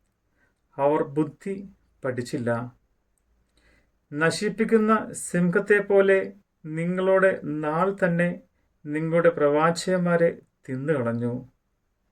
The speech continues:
ഇപ്പോഴത്തെ തലമുറയായുള്ളവരെ, തലമുറയായുള്ളവയെ,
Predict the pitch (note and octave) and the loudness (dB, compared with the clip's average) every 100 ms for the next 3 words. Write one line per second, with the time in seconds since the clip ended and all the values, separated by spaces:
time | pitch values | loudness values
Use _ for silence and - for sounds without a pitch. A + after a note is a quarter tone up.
0 | _ _ _ _ _ _ _ _ D#3+ D#3+ | _ _ _ _ _ _ _ _ -8 0
1 | G3 G#3 G3+ G#3+ G#3+ - _ _ _ _ | 2 2 4 4 4 2 _ _ _ _
2 | - D#3+ F3 F#3 F#3+ F#3 E3+ E3+ D#3+ D#3+ | -4 -2 0 2 4 4 6 6 6 4
3 | D#3+ D#3+ E3+ E3+ _ _ _ _ _ _ | 4 2 -2 -12 _ _ _ _ _ _
4 | _ _ _ _ _ _ _ _ _ _ | _ _ _ _ _ _ _ _ _ _
5 | D#3 D#3+ F#3 F#3+ G3 F#3 F3 F3 E3+ E3+ | -2 0 0 0 4 4 4 4 2 4
6 | E3+ E3 E3 | 8 10 8